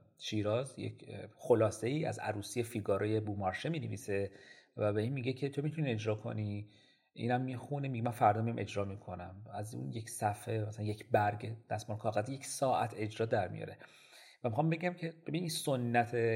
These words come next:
دل آرته‌ای، کمدی دل آرته‌ای که ما تو ایران هم داریم به نوع، اه، جذابش، چطور دل پیتر بروک رو به دست میاره و بروک بعدها در دهه هفتاد سعدی افشار رو می‌بره پاریس و واسش اجرا می‌گذاره تو این تئاتر خودش. پس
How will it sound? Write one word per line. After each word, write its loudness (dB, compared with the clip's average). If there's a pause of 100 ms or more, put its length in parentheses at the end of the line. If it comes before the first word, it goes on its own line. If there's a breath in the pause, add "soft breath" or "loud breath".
(300)
دل 6
آرته‌ای، 4
کمدی 0
دل 0
آرته‌ای 0
که -4 (100)
ما 0
تو -6
ایران 2
هم 2
داریم 0
به -2
نوع، 0 (680 loud breath)
اه، -6
جذابش، 4 (500 loud breath)
چطور 2
دل 4
پیتر 2
بروک -2
رو -6
به 2
دست 4
میاره 0
و -4
بروک -8
بعدها 4
در 0
دهه -2
هفتاد -6 (160 loud breath)
سعدی -2
افشار 2
رو 2
می‌بره 2
پاریس -2
و 4
واسش -4
اجرا 2
می‌گذاره -4
تو -12
این -12
تئاتر -10
خودش. -12 (520 loud breath)
پس -6